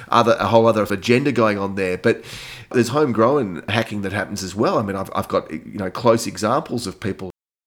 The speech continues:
you know, the elderly, for example, being targeted by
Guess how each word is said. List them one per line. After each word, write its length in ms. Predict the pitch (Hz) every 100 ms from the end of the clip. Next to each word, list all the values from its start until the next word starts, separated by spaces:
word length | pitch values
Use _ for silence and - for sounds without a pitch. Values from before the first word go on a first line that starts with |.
| -
you 120 | 123
know, 80 | 101
the 160 | 117
elderly, 340 | 143 185 139 110
for 140 | -
example, 400 | 92 101 87 92
being 240 | 87 101 98
targeted 580 | - 113 113 104 92 - - - - -
by 500 | 101 98 101 101